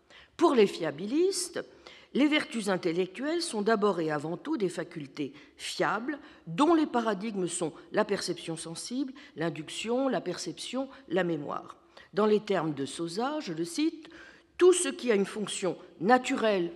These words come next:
ou artificielle a des vertus. » Les vertus, ce sont donc les qualités qui permettent à une chose qui les a de bien accomplir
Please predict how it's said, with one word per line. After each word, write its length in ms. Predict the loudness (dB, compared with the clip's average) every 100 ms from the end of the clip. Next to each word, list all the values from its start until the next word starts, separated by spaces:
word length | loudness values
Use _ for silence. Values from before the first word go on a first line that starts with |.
| 0
ou 140 | 4
artificielle 880 | 4 2 -12 -12 -12 -6 -4 -4 -6 -12 -20 _
a 160 | 8 8
des 140 | 6
vertus. » 520 | -2 -4 -8 -14 -16 -16 _ _ _ _ _ _ _ 0
Les 80 | 2
vertus, 560 | 2 -2 -2 0 0 -2 -16 -20 -16
ce 80 | -10
sont 200 | -2 2
donc 200 | 4 4
les 160 | 2 4
qualités 580 | 6 6 4 -2 -4 -4
qui 140 | -6
permettent 460 | 0 2 4 2 2
à 80 |
une 160 | 0 0
chose 340 | 2 2 2
qui 120 | -4 -6
les 300 | -4 -2 -2
a 200 | -2 -6 -14 -10 4
de 140 | 4
bien 460 | 4 6 8 8 6
accomplir 720 | 4 -2 -8 -6 -4 -4